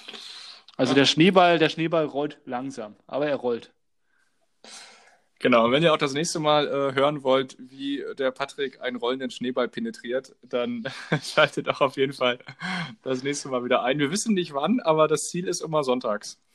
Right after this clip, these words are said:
Speaker 1: Das Ziel bleibt sonntags. Vielen Dank fürs Zuhören. Schreibt uns einen Kommentar, bewertet uns und macht am Ge-, macht am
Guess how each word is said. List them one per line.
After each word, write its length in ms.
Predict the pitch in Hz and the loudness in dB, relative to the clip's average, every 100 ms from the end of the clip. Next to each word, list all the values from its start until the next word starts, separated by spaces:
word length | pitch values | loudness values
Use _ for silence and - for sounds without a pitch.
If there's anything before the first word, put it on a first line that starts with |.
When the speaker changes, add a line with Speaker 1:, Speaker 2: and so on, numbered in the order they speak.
| _ _ _ _ _ _ _ - | _ _ _ _ _ _ _ -16
Speaker 1:
Das 180 | 139 | -12
Ziel 220 | - 165 143 | -4 -4 -2
bleibt 360 | 139 147 160 | 0 0 -2
sonntags. 720 | 143 156 175 208 226 - - _ _ _ _ _ _ | -6 -6 -2 -2 -2 -8 -20 _ _ _ _ _ _
Vielen 320 | - 175 180 | -6 -4 0
Dank 240 | 175 170 | 0 0
fürs 220 | - 151 - | -2 -4 -2
Zuhören. 520 | 175 160 196 254 294 - _ _ _ _ _ _ _ | -2 2 2 2 -2 -12 _ _ _ _ _ _ _
Schreibt 320 | - 156 202 | 0 2 2
uns 200 | 180 151 | -2 -6
einen 80 | 156 | -6
Kommentar, 600 | 135 139 127 143 160 180 | -2 -2 -2 0 2 2
bewertet 480 | 160 127 147 156 170 - | 0 0 0 0 -4 -4
uns 460 | 165 170 165 - _ _ _ | -4 -4 -6 -14 _ _ _
und 180 | 151 160 | -4 -2
macht 200 | 165 - | -2 -2
am 140 | 175 156 | -2 -2
Ge-, 100 | 165 | -6
macht 340 | 160 147 - - | -8 -6 -6 -8
am 280 | 131 131 | -10 -12